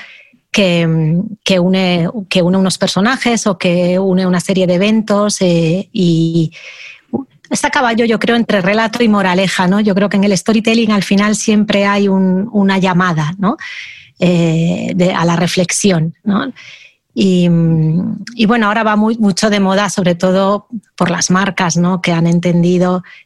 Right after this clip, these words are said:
que en este, en este mundo en el que todos pueden tener una voz ahora y está todo mucho más democratizado, quien no construye un relato con su usuario o con su cliente está perdido, ¿no? Y creo que lo mismo sirve para el contenido.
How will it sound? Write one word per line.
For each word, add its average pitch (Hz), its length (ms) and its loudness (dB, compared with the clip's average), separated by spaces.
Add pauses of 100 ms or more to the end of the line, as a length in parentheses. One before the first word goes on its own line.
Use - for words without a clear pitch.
(120)
que - 80 0
en 170 80 4
este, 180 680 0
en 185 100 2
este 180 180 0
mundo 190 220 2
en 180 80 2
el 170 80 0
que 175 100 0
todos 180 340 0
pueden 180 260 0
tener 175 220 2
una 175 160 2
voz 175 300 0
ahora 180 480 0
y 165 100 2
está 170 420 -4
todo 175 260 0
mucho 175 460 0
más 170 180 0
democratizado, 175 920 0 (300)
quien 185 180 4
no 185 120 2
construye 190 420 0
un 185 120 2
relato 180 440 0
con 175 160 0
su 165 640 0 (420)
usuario 180 640 0
o 151 40 -2
con 170 160 0
su 170 160 -2
cliente 175 580 0
está 160 240 -4
perdido, 156 580 0
¿no? 175 200 -2 (400)
Y 226 100 0
creo 226 200 0
que 220 100 0
lo 170 80 0
mismo 185 260 2
sirve 185 380 0
para 170 180 -2
el 151 120 -2
contenido. 151 640 0